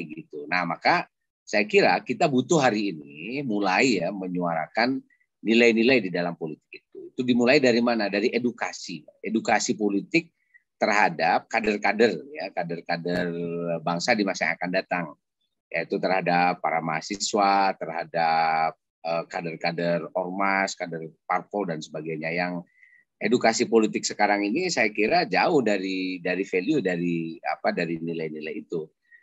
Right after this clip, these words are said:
Nah, ini saya kira edukasi politik menjadi sangat strategis, sangat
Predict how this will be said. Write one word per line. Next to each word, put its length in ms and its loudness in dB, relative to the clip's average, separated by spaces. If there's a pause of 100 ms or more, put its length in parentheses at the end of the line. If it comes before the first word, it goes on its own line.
(220)
Nah, 240 -4
ini 160 2
saya 240 4
kira 320 6
edukasi 800 0
politik 480 -4
menjadi 320 -2
sangat 480 -4
strategis, 720 -4
sangat 160 -4